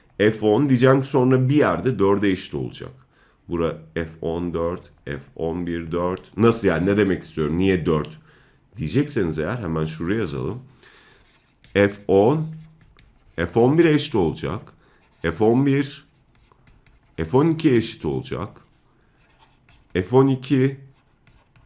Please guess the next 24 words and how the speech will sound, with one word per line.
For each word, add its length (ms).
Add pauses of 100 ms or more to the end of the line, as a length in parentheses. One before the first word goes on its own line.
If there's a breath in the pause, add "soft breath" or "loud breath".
F 220
on 120
üçe, 500
F 220
on 120
üç, 220
on 220
dörde, 440
F 220 (160)
on 180
altıya 440
kadar. 260
Sonra 280
diyeceğim 360
ki, 240 (540 loud breath)
"Evet 260
arkadaşım, 540
F 280
on 80
altı 380
dört, 420
F 80
on 80
altı 440